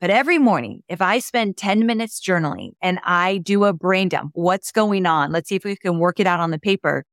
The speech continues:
When I see all the things that I think are going to happen that in a bad way, all the bad things that are going to happen, or when I'm only focusing on the negative throughout all of these pages, I know there's some self-sabotage here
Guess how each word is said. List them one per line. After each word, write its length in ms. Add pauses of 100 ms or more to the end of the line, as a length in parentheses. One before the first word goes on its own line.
(240)
When 160
I 240
see 560 (300)
all 340
the 140
things 400
that 160
I 160
think 360
are 120
going 300
to 100
happen 580
that 160 (240)
in 100
a 220
bad 280
way, 140
all 240
the 100
bad 320
things 260
that 120
are 80
going 220
to 60
happen, 400 (460)
or 120
when 160
I'm 180 (140)
only 540
focusing 480
on 100
the 80
negative 480
throughout 300
all 260
of 100
these 220
pages, 640 (460)
I 260
know 680
there's 280
some 140
self-sabotage 1000
here 240